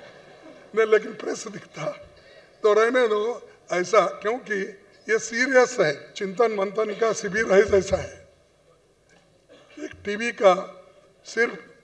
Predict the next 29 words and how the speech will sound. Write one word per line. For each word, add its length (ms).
दस 180
साल 340
का 180
उद्घाटन 800
या 140
दस 200
साल 280
का 460
इसके 300
लिए 220
नहीं 240
है, 340
इस 240
नाते 520
हमारे 460
विचारधारा 760
के 200
प्रचार 440
करने 360
की 120
जगह 380
है। 140
तो 120
इसीलिए 480
आप 380
सुनेंगे 840
उनकी 260
बात 240
को, 340